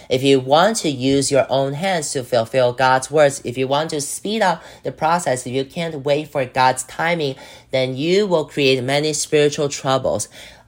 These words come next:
Of course, at this time, Abram is also not very mature, so he did one thing in verse six. You see that Abram said to Sarai, "Behold,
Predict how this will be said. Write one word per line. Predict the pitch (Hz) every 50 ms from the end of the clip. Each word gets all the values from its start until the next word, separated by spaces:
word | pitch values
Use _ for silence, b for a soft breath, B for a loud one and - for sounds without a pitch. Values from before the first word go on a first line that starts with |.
| _ _
Of | - 147 147 -
course, | - 208 214 196 -
at | 143 147 147 143 143
this | 156 156 147
time, | - 165 160 151 151 143 -
Abram | 156 175 180 175 165 151 139
is | 135 131 -
also | 139 156 151 165
not | 151 147 139 135 127
very | 131 131 131
mature, | 127 123 120 - - - 160 156 151 139 135
so | - 135 127
he | 127 151 160 165
did | 147 - 147 139
one | 113 117 120 120 120 120
thing | - 123 123 113 90
in | 110 113 110
verse | 110 117 120 120
six. | - - - - 175 160 139 - -
You | 120 117
see | - - - - 175 180 165
that | 139 143 131 123 120 B B B B B
Abram | - 165 180 208 196 190 170 160
said | 165 - - 165 170 180 180 175
to | - 156
Sarai, | 147 - - 156 151 156 156 147 135 123 120 -
"Behold, | 120 117 107 - - 175 180 170 147 131